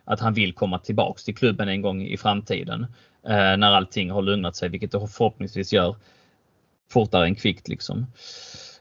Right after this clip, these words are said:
Ehm, det finns viktigare saker där ute än fotboll, givetvis, och vi måste ändå understryka det.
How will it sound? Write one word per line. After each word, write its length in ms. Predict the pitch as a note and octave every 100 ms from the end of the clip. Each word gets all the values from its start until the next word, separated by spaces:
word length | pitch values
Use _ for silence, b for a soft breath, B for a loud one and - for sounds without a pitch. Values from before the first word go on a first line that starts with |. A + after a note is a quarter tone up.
| -
Ehm, 680 | A2+ G#2+ G#2+ G#2+ G#2+ G#2 A#2 b b _ _ _ _
det 60 |
finns 260 | - C3+ A#2
viktigare 440 | C#3+ - B2 A2
saker 380 | A2 A#2+ B2+ A2
där 240 | G#2 G#2+ A#2
ute 220 | A#2 G2
än 160 | G#2
fotboll, 500 | G#2 A#2+ B2 A#2+ G2
givetvis, 580 | G#2+ G#2 G#2 G#2 G2+ G#2+
och 140 | G#2 G#2
vi 380 | G2 G2 - A#2 - - -
måste 300 | A2+ A2 A2+
ändå 120 | G#2+
understryka 520 | A2 G#2+ - G#2 A2+
det. 360 | G#2 G#2+ B2